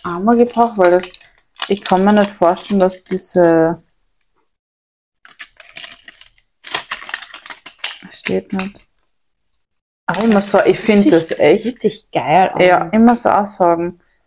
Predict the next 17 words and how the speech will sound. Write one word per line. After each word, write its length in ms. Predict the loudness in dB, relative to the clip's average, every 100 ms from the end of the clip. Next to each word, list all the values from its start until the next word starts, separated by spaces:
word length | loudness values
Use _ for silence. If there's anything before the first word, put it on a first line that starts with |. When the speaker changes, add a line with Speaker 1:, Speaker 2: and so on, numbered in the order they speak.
| _ _ _ _
Speaker 2:
Ich 180 | -8 0
weiß 300 | 2 2 -2
es 160 | -8
nicht, 120 | -6
ob's 180 | -8 -8
für 80 | -6
einen 100 | -4
einmaligen 480 | 0 2 2 2 -2
Gebrauch 680 | -4 -6 0 2 2 -2
ist. 360 | -10 -10 -12 -18 _ -20 -20 -20 -14 -2
Oder 180 | 0
für 200 | 0 -2
ein 120 | -6 -8 _ _ _ _ _ _ _ _ _ _ _ _
Speaker 1:
Ja. 180 | -2 0
Speaker 2:
Ist 60 | 0
halt 180 | -2 -6
abgespritzt. 840 | -10 -10 -12 -14 -20 -18 -20